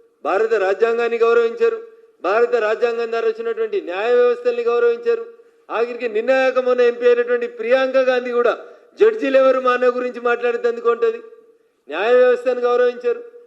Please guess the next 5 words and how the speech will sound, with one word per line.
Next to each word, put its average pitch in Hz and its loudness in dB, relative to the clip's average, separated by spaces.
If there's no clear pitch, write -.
ఎలక్షన్ 247 0
కమిషన్ని 247 -4
గౌరవించారు, 240 0
ఆఖరికి 226 0
ప్రజల 220 0